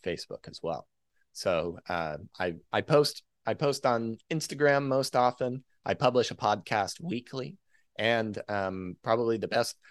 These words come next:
the best way for a lot of people in your audience, if you're, if you're interested in working with me, is a, about quarterly,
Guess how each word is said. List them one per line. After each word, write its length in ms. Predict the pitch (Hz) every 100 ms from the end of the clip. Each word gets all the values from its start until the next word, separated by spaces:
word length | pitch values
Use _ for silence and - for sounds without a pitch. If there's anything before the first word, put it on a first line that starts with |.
| _ _
the 80 | 107
best 240 | 135 160
way 220 | 151 139 147
for 440 | - 113 104 98
a 60 | 98
lot 140 | 104
of 80 | 110
people 280 | 113 113 107
in 100 | 95
your 180 | 92 65
audience, 440 | 90 92 90 87
if 140 | 82 87
you're, 200 | 82 -
if 140 | 87 -
you're 100 | -
interested 480 | 98 107 92 - 87
in 160 | 85
working 320 | 85 85 -
with 180 | 92 85
me, 240 | 90 90 - - _ -
is 460 | 104 85 80 78 - -
a, 380 | 87 82 82 78 -
about 420 | 87 101 95 _
quarterly, 760 | - 120 120 123 113 117 135